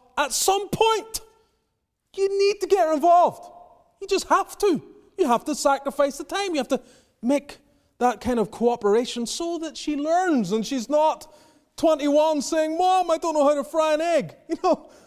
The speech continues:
like, you, you know that, right? That's the same, the same in other ways too. When you're fixing the car, men, you're doing all the things outside, taking the children along, showing them.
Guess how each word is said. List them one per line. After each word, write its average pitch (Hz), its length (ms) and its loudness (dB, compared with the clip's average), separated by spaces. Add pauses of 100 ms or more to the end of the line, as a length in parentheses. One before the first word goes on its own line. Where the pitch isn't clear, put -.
like, 320 260 -6 (640)
you, 381 80 0
you 359 260 0
know 403 220 0 (100)
that, 185 340 -2 (300)
right? 196 320 -2 (840)
That's 294 160 -6
the 302 80 -4
same, 311 360 -2 (840)
the 233 40 -18
same 302 220 -4
in 294 80 -2
other 330 160 0
ways 175 300 -2
too. 285 260 -10 (640)
When 226 100 -14
you're 233 80 -8
fixing - 340 -8
the 247 80 -6
car, 254 460 -2
men, 160 300 -10 (720)
you're - 100 -16
doing 233 160 -6
all 226 140 -2
the 202 60 -2
things 220 260 -4
outside, 214 540 -2
taking 226 240 -8
the 226 60 -4
children 220 360 -4
along, 214 380 -2
showing 294 360 -6
them. 151 100 -10